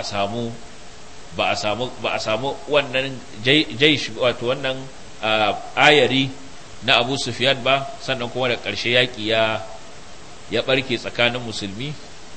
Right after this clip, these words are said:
da waɗanda ba musulmi ba da Qurayshawa a, a, a Badar, wanda kuma Allah ya ba wa musulmi nasara gagaruma, wanda shine Yawmal Furqan, Yawmal Taqal Jam'an. Ranar da Ubangiji Maɗaukin Sarki ya sanya ta zama ranar rarraba ƙarya,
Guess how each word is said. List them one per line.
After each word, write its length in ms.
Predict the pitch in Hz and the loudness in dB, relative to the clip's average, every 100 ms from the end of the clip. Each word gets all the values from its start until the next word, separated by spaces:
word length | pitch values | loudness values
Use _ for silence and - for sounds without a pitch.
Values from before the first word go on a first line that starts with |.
| - | -2
da 80 | |
waɗanda 320 | 110 - 113 101 | 0 2 -2 -2
ba 140 | 98 | -2
musulmi 400 | 98 - 101 120 | -4 -6 -4 0
ba 80 | 120 | 0
da 60 | 117 | -2
Qurayshawa 600 | 104 117 113 117 117 117 | -2 0 2 4 4 4
a, 80 | 95 | 2
a, 340 | 90 90 - | 0 0 0
a 40 | 95 | 2
Badar, 340 | 127 123 120 117 - - - - - | 2 2 0 -2 -12 -14 -14 -12 -8
wanda 200 | 98 98 | -6 -4
kuma 220 | 113 117 | -2 0
Allah 240 | 127 120 104 | 2 4 4
ya 100 | 110 | 4
ba 240 | 113 131 | 6 8
wa 120 | 127 101 | 8 4
musulmi 640 | 98 98 98 107 110 110 110 - - 92 107 | -2 -6 -6 -6 -6 -6 -10 -12 -12 -10 -2
nasara 460 | 123 135 131 117 87 | 0 2 4 4 4
gagaruma, 720 | 104 107 123 135 117 98 98 - - - - 87 | 2 6 8 8 6 -2 -4 -8 -12 -12 -10 -8
wanda 180 | 98 | -4
shine 200 | 98 131 117 | -2 0 2
Yawmal 280 | 120 117 104 | 2 0 -4
Furqan, 480 | 92 95 117 117 113 | -6 0 4 4 2
Yawmal 240 | 107 110 95 | -4 -4 -4
Taqal 300 | 95 104 104 | -2 -2 -2
Jam'an. 320 | 98 80 87 - - - - - - - - - - | -4 -4 -8 -8 -14 -14 -14 -14 -14 -14 -14 -14 -2
Ranar 480 | 98 117 120 120 104 | 4 4 4 0 0
da 220 | 101 87 | -2 -2
Ubangiji 460 | 92 113 117 123 107 | -4 -4 -2 -6 -4
Maɗaukin 400 | 120 87 95 117 | -6 -8 -6 -6
Sarki 300 | 123 117 123 | -4 -4 -2
ya 60 | 120 | -2
sanya 320 | 127 117 113 | -2 -2 -2
ta 140 | 113 | -2
zama 220 | 107 120 117 | -2 0 4
ranar 320 | 123 123 123 | 6 6 2
rarraba 280 | 127 107 98 | 2 0 -2
ƙarya, 420 | 120 123 120 123 | 0 4 6 4